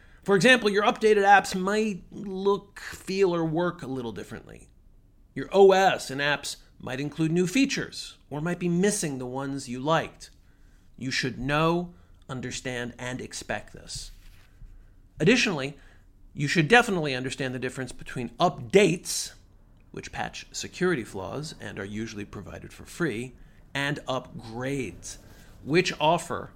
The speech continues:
new features, abilities, and connectivity and are provided for a fee. If you're someone who gets upset when someone, quote, "moves your cheese,"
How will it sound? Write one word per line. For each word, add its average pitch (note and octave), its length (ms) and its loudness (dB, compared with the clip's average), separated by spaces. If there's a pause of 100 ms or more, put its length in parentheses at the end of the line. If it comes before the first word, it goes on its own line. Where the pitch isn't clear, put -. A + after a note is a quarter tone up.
new D3 320 0
features, A2 540 -8
abilities, A2 540 -8
and G#2 120 -12
connectivity A2+ 840 -4 (440)
and A#2+ 160 -6
are A#2 140 -4
provided A#2 640 -6 (220)
for - 280 -10
a F#2+ 60 -12
fee. - 480 -14 (1000)
If D3+ 160 -6
you're A#3 200 0
someone G3+ 400 0
who D3 160 -2
gets D3 240 -4
upset D#3 420 -2
when B2+ 160 -6
someone, C3 540 -4
quote, - 420 -6 (100)
"moves C#3+ 380 -2
your A#2+ 80 -6
cheese," E3 760 -4